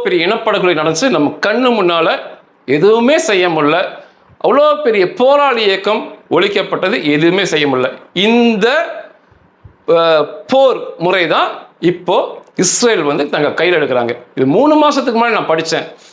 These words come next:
விடுதலை புலிகள் தோல்வியை தான் அவங்க பாடமாக எடுத்து இந்த சண்டை, கடைசி சண்டையை போட போறாங்க. இப்ப இஸ்ரேல்லையுமே அதே போல வர-, வலதுசாரி ஆட்சி தான்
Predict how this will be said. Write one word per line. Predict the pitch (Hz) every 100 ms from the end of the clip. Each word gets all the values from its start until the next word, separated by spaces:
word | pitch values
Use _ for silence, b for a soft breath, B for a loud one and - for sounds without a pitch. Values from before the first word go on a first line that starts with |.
| B -
விடுதலை | 156 202 214
புலிகள் | 208 185 175 165
தோல்வியை | - 269 262 240
தான் | 277
அவங்க | 349 190
பாடமாக | 156 - 196 226 226 214 208 262
எடுத்து | 214 180 175 220
இந்த | 285 190
சண்டை, | - 175 151
கடைசி | - 185 208 208
சண்டையை | 180 160 214 262 - -
போட | 180 175
போறாங்க. | 156 139 120 123 - - _ _ _ _
இப்ப | 185
இஸ்ரேல்லையுமே | 220 - 302 294 277 233 208 214 262 277
அதே | 151 170 220
போல | 220 180 175 262
வர-, | 180 151 175 220 240 240
வலதுசாரி | 170 214 254 262 233 190 165 185 359 - - -
ஆட்சி | 156 202 - 165
தான் | 147